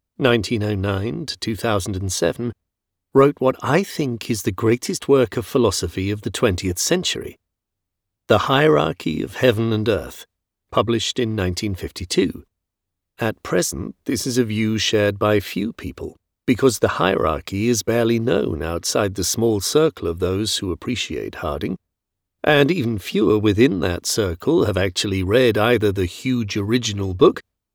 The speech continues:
or the condensed version he wrote afterwards. His better-known, more popular books are those he wrote from the nineteen sixties onwards. I understand that for many people my view will sound like the claim of a deluded disciple,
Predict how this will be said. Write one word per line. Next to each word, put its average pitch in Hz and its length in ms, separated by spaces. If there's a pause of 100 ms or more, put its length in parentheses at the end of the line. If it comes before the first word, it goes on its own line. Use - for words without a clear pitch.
or 123 180
the 123 100
condensed 113 600
version 104 400
he 113 120
wrote 95 300
afterwards. - 580 (1080)
His 120 200
better-known, 107 720
more 98 280
popular 90 480
books 98 500
are 117 220
those 113 300
he 120 100
wrote 107 280
from 113 180
the 110 80
nineteen 104 440
sixties 95 500
onwards. 123 520 (1200)
I 135 140
understand 175 600
that 139 140
for 104 140
many 139 340
people 117 420
my 123 220
view 127 300
will 135 180
sound 135 400
like 135 160
the 123 100
claim 147 360
of 123 100
a 135 60
deluded 123 680
disciple, - 640